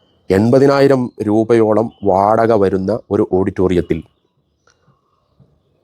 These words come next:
നൂറാളുകളെ തികക്കാൻ കഴിയാത്ത വിധം സമ്മേളനങ്ങൾ നടത്തി പരിഹാസ്യരാകുന്ന രീതിയാണ് പിന്നെ കണ്ടത്. അത് അവിടെ മാത്രമല്ല,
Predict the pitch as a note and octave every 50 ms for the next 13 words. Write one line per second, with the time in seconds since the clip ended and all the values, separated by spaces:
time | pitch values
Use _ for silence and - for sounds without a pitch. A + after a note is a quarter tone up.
0 | _ _ - - - - F#2 G2+ A#2+ C#3 D3 C3+ A#2 A#2 B2 B2+ C3 C3 C3+ C#3
1 | - - A2 A2 A2+ - A#2 A#2 A#2+ - A2+ G#2 G#2+ A2 G#2+ G2+ - G#2 G2+ G2
2 | G2+ G2+ G#2+ F#2+ - F#2+ F#2 F#2+ G#2+ G#2+ G#2+ G#2+ G#2 G#2 G2+ G2+ G2 F#2+ F#2+ G#2+
3 | - - D#2+ _ - F#2+ F#2+ F#2 G2 G#2 - - - G2 F#2 F#2 F2+ F2+ F#2 F2+
4 | E2+ F2 F2 E2+ F2 F2 E2+ F2 E2+ - - E2 F2 - D#2 D2 C2 - - _
5 | _ _ _ _ _ _ _ _ _ _ _ _ _ _ _ _ _ _ _ _
6 | - F2 G2 G2 F#2+ - - F2+ F2+ F2+ G#2 G#2 G2 F#2 - G2+ G2+ G2+ G2